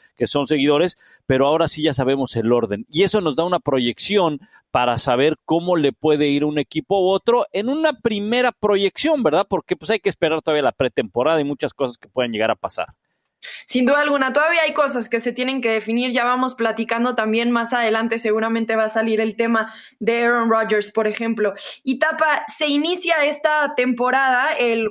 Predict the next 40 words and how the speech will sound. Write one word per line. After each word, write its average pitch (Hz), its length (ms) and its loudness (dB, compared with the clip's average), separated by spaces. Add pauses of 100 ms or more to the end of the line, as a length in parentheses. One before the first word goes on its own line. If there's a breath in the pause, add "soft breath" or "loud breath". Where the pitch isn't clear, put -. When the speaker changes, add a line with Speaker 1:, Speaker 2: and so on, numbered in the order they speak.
Speaker 2:
jueves 339 440 0
nueve 226 280 0
de 202 80 -2
septiembre 208 680 -2
entre 220 260 0
los 214 180 0
campeones 226 440 -2
del 220 140 -2
Super 214 240 -2
Bowl, 233 280 0
los 202 200 -4
Tampa 180 260 -4
Bay 175 240 -8
Bucks, 208 300 -4 (260 loud breath)
y 359 420 -2 (340)
tus 247 180 -4
Vaqueros 247 600 0
de 233 180 0
Dallas, 240 400 0
a 214 80 -4
quienes 214 340 -4
cubres 233 520 -2
ya 220 280 -2
desde 220 220 0
hace 220 200 -2
muchísimos 294 720 -2 (160)
años. 269 480 -2 (320 loud breath)
Los 254 160 0
Bucks 320 180 0
regresan 339 480 0
con 269 320 0
veintidós 247 480 -2
titulares 233 480 -2
de 233 80 0
la 226 140 0
campaña 226 640 -2
pasada 294 580 0
y 320 140 -2
los 370 260 0
Cowboys 294 600 0